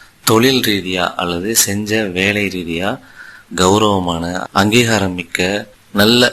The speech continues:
சொல்றதுக்கு கம்பீரமான, பேர் புகழ் மிக்க ஒரு வேலையை நீங்க செஞ்சிருக்கீங்க அல்லது தொழிலை நீங்க செஞ்சிருக்கீங்க. அது மூலயமா நிறைய நல்ல விஷயம் நடந்திருக்கு. உங்களுக்கு பிடிச்சமான ஒரு வேலையை, தொழிலை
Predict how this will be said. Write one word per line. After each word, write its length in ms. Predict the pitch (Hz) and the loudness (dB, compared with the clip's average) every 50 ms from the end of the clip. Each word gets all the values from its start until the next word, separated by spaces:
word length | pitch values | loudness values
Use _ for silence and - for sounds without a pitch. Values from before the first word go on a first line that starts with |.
| - - | 0 -2
சொல்றதுக்கு 600 | - 120 107 113 113 113 107 101 101 98 - 107 107 98 95 | -2 0 0 0 0 0 0 0 -2 -2 -2 -2 -2 -2 -2
கம்பீரமான, 600 | 95 92 95 104 104 98 98 92 90 87 87 90 95 98 98 95 - _ | -4 -2 0 0 2 2 0 -2 -2 -4 -4 -4 -4 -6 -6 -8 -6 _
பேர் 240 | - 107 110 104 104 | 2 2 2 2 0
புகழ் 260 | 104 95 98 95 92 | 0 0 0 0 0
மிக்க 380 | 92 98 98 - - - - - - - - | -2 -2 -4 -6 -6 -4 -2 -2 -4 -2 0
ஒரு 180 | 92 95 90 82 | 2 2 2 2
வேலையை 420 | 85 90 95 98 98 92 92 104 113 | 0 0 0 0 0 0 0 -2 -2
நீங்க 280 | 104 90 87 85 85 98 107 - - | -2 -4 -6 -6 -6 -4 -2 -2 -2
செஞ்சிருக்கீங்க 540 | 85 85 85 95 82 82 - 82 80 87 110 143 - | -2 -2 -4 -4 -4 -4 -4 -4 -2 -2 -2 -2 -2
அல்லது 280 | - 95 95 95 98 92 | -2 -2 -2 -2 -4 -4
தொழிலை 400 | - 95 92 95 95 92 92 101 113 | -2 0 0 0 0 0 -2 -2 -2
நீங்க 260 | 101 90 85 85 95 98 - | -4 -6 -4 -4 -2 -2 -2
செஞ்சிருக்கீங்க. 560 | - 85 85 90 82 78 - 80 78 76 76 76 - - _ _ _ _ _ _ _ - - - - - _ - | -2 -2 -4 -4 -4 -6 -10 -10 -8 -6 -6 -6 -8 -12 _ _ _ _ _ _ _ -20 -20 -20 -20 -20 _ -2
அது 180 | 90 95 101 107 104 | 0 2 2 2 2
மூலயமா 380 | 107 101 98 95 98 120 147 170 170 220 | 2 0 0 0 0 0 -2 -2 -4 -4
நிறைய 320 | - 123 117 117 123 127 123 | -2 0 0 2 2 2 0
நல்ல 220 | 120 117 107 104 107 | 0 0 0 0 -2
விஷயம் 320 | 107 101 - - 104 101 98 | -2 -2 -2 -2 -2 -2 -2
நடந்திருக்கு. 460 | 87 85 85 85 80 78 - 85 82 82 80 - - _ _ - | -4 -4 -4 -4 -6 -6 -6 -6 -6 -6 -6 -8 -12 _ _ -6
உங்களுக்கு 340 | 107 101 101 101 98 - - | 0 2 2 2 2 -2 -2
பிடிச்சமான 680 | - 110 104 107 - - 127 113 113 117 123 127 120 107 | -2 0 0 0 0 0 0 0 0 0 2 2 2 2
ஒரு 180 | 98 95 95 90 85 | 2 2 0 0 0
வேலையை, 440 | 85 87 90 90 90 87 87 95 107 110 107 | -2 -2 -2 0 -2 0 0 0 -2 -2 -4
தொழிலை 440 | - 98 90 87 85 85 98 113 | -6 -4 -4 -4 -2 -2 -2 -2